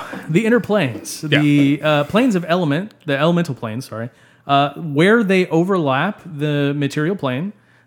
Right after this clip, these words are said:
Speaker 1: uh, you will s-, find that a lot of places, it looks familiar. So you have an entire plane that is fire,
Speaker 2: Mm-hmm.
Speaker 1: but the closer you get to the material plane, the more things start looking normal. You'll see, uh, arid
Speaker 2: Cooler it gets.
Speaker 1: landscapes. You'll have,
Speaker 2: Yeah.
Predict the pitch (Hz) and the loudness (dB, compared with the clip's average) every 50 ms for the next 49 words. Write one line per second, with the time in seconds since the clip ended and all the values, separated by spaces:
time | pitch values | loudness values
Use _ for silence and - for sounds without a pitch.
0 | _ - 135 131 127 131 131 151 143 147 143 139 143 143 135 - - - - - | _ -6 -4 -4 -4 -4 -2 0 2 2 2 4 2 2 0 -2 -6 -10 -12 -10
1 | - - 160 156 156 156 156 160 156 151 131 127 131 131 135 131 - - 131 127 | -6 -4 -2 0 0 0 -2 -2 -2 -4 -4 -2 -2 -2 -2 -4 -6 -8 -6 -6
2 | 123 120 123 127 135 143 147 139 - - - 147 147 143 143 - 143 143 139 147 | -4 -4 -2 -2 -2 -2 -4 -6 -8 -8 -6 -4 -4 -4 -4 -6 -6 -6 -4 -4
3 | 151 165 220 254 - - - 185 180 165 151 147 143 131 117 104 101 101 - _ | -2 0 -2 -2 -2 -6 -6 -4 -2 0 0 0 0 -2 -2 -6 -8 -12 -16 _
4 | _ _ _ _ _ _ _ _ - - - 147 143 143 143 143 143 143 160 151 | _ _ _ _ _ _ _ _ -8 -2 0 2 4 4 4 2 2 0 0 0
5 | 151 160 156 175 175 170 165 165 156 143 135 135 - - 185 202 196 180 165 - | 0 2 2 2 2 0 0 0 0 -2 -2 -2 -2 -2 0 0 0 -2 -2 -4
6 | - 160 147 139 135 135 131 139 - 131 123 127 127 127 123 120 113 - - - | -2 0 0 0 0 0 -2 -4 -6 -6 -4 -4 -2 -2 -2 -4 -6 -8 -14 -18
7 | - - - - - 135 117 120 113 101 101 120 123 _ _ _ _ _ - 156 | -20 -20 -16 -8 -6 -4 -4 -4 -6 -8 -10 -16 -20 _ _ _ _ _ -2 0
8 | 147 143 135 127 - 139 - - - 175 190 185 - - 175 165 156 151 139 127 | 2 2 0 0 -2 -4 -6 -4 -2 0 0 0 0 -2 -2 0 0 0 0 0
9 | 139 156 147 - 135 135 123 127 127 - - 208 233 196 139 - - 131 127 127 | 0 -2 -2 -4 -6 -4 -4 -4 -4 -4 -4 -2 -2 -2 -2 -4 -4 -6 -4 -4
10 | 123 120 120 135 151 165 170 165 - 165 156 151 143 - - 151 135 139 139 139 | -4 -4 -4 -4 -2 -2 -4 -4 -4 -6 -6 -6 -6 -4 -2 -2 -2 -2 -2 -6
11 | 131 - 143 131 123 120 120 120 123 123 123 127 123 117 - - 135 131 131 127 | -6 -4 -4 -2 -2 -2 -2 -2 -4 -4 -4 -4 -6 -4 -4 -2 0 0 0 0
12 | 123 - - _ _ _ _ _ - 131 127 123 - - 147 143 151 160 151 139 | -2 -8 -16 _ _ _ _ _ -6 -6 -6 -6 -6 -6 -4 -4 -2 0 0 2
13 | 156 143 131 - 147 - 151 151 151 87 82 - - 151 151 151 147 - - - | 4 4 4 4 4 2 2 0 0 -2 -2 -2 0 0 0 0 -2 -4 -6 -6
14 | - 131 127 120 110 113 123 120 120 120 120 113 104 98 95 92 | -4 -4 -4 -4 -4 -4 -4 -4 -2 -2 -2 -2 -2 -2 -4 -4